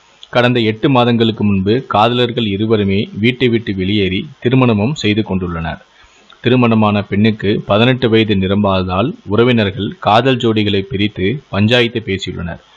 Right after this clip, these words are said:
இதில் பெண்ணின் பெரியப்பா மகனான இருபத்தேழு வயது அருண்குமார் மற்றும் குடும்பத்தார் காதலர்கள் இருவரையும் பிரித்து வைத்துள்ளனர்.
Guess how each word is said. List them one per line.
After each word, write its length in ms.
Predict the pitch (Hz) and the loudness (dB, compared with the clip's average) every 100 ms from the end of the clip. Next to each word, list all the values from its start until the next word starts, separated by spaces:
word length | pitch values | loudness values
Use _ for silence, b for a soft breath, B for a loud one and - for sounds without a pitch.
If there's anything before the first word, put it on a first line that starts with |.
| b b b - | b b b -2
இதில் 300 | 127 113 135 | 0 2 0
பெண்ணின் 440 | - 104 120 135 135 | 0 2 4 2 0
பெரியப்பா 440 | 104 120 120 120 | 2 2 2 2
மகனான 560 | 104 95 107 98 92 - - | 0 0 0 0 0 -4 -2
இருபத்தேழு 540 | 107 123 127 127 117 | 0 2 2 2 2
வயது 260 | 101 98 95 | 0 -2 -2
அருண்குமார் 680 | 92 110 123 98 98 113 - | 0 0 0 0 2 0 -2
மற்றும் 380 | 107 - 101 95 | -6 -4 -4 -4
குடும்பத்தார் 640 | 95 110 113 - 90 - B B B | 0 2 2 0 -4 -4 B B B
காதலர்கள் 640 | - 110 127 131 117 120 135 | -2 2 4 4 2 0 -4
இருவரையும் 580 | 101 120 127 107 107 131 | -2 2 4 2 -2 -4
பிரித்து 340 | - 110 131 139 | -2 0 2 2
வைத்துள்ளனர். 600 | 98 92 92 90 82 | 2 -2 -4 -6 -6